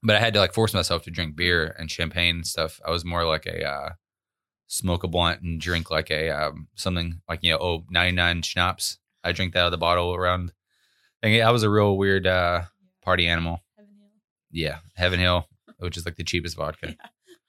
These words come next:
Speaker 1: So yeah, so we d-, we had all those. We had beer and champagne and didn't even
Speaker 2: We dumped the champagne down the drain 'cause we didn't like it.
Speaker 1: Yeah, we didn't like it.
Speaker 2: <laughs>
Speaker 1: So we kinda just, like,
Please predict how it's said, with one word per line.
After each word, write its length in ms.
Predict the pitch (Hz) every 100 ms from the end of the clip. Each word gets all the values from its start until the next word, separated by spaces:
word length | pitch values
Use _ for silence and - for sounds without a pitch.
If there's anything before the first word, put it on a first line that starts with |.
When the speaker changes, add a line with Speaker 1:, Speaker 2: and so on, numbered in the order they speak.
| _ _ _ _
Speaker 1:
So 100 | -
yeah, 220 | 147 123
so 180 | 101 117
we 120 | 127
d-, 120 | 127 -
we 120 | 120
had 140 | 120 123
all 140 | 123
those. 240 | 117 110 107
We 80 |
had 140 | 104 101
beer 200 | 104 107
and 220 | 95 107
champagne 460 | 101 92 92 92 87
and 120 | 87
didn't 180 | 92 92
even 260 | 90 87
Speaker 2:
We 160 | 85 104
dumped 440 | - - - -
the 80 | 185
champagne 440 | 185 180 _ 185
down 180 | 175 170
the 80 | 170
drain 240 | 170 165
'cause 320 | 160 _ 202 _ _
we 60 | 208
didn't 180 | 202 185
like 280 | 170 - 233
it. 100 | -
Speaker 1:
Yeah, 300 | - 85 73 - -
we 120 | 92
didn't 140 | 101
like 220 | 95 92 -
it. 200 | 87 - _
Speaker 2:
<laughs> 120 | -
Speaker 1:
So 160 | - 95
we 160 | 101
kinda 320 | 98 135 147
just, 240 | 113 98 -
like, 320 | 98 98